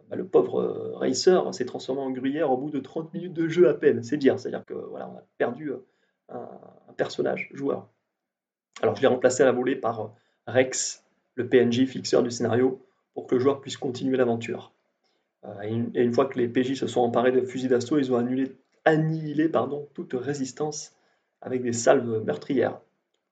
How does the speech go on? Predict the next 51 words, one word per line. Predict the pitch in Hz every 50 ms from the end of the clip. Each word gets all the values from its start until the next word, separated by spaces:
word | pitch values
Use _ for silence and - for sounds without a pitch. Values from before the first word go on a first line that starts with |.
| _ _ _ _ _ _ _ _ _ _ _ _ _ _ - -
Même | - 156 180
les | 180 180
gilets | 175 160 160 165
pare-balles | - 175 151 156 151 151 156
lourds | 160 160 175 165 156
n'ont | 143 139
pas | - 160 156
suffi | - 156 - - -
face | - 131 120 -
à | 113
ces | 113 123
armes | 127 113 110
redoutables. | 110 113 117 117 - - - - - _ _ _ _ _ _ _ _ _ _ _ - -
Euh, | 110 107 104 101 107 113 113 113 - - - - _
pour | - 135 139
le | 147
reste, | 143 151 165 - - - -
le | - -
ressenti | 131 127 - 147 - - 147
global | 143 143 160 170 170
est | 165 139
en | 131
phase | - 147 147 143
avec | 127 127 -
mes | 131
premières | - - - 139 143 139 139
observations, | 131 - 151 131 139 127 - - 135 139 - - _ _ _ _ _ -
euh, | - 113 110 110
que | 113 123 120
je | 123 120
vous | 123
ai | 120
livrées | 120 120 120 123
tout | 123 - -
au | 127
long | 123
de | 123
cet | - 117 -
épisode. | - 123 117 123 135 147 139 - - - - - - - - _ _ _ -
Donc, | 120 120 120
tous | 147 147
passent | - 156 - - 143
un | 135 131
très | 131 - 165
bon | 156 151 147
moment | 139 131 131 135 143 156 160
avec | 147 127 120 120 123
un | 117
rythme | 120 131 127 127 117
plutôt | 117 - 143 147 - 175
effréné. | 147 - - - 127 131 139 - -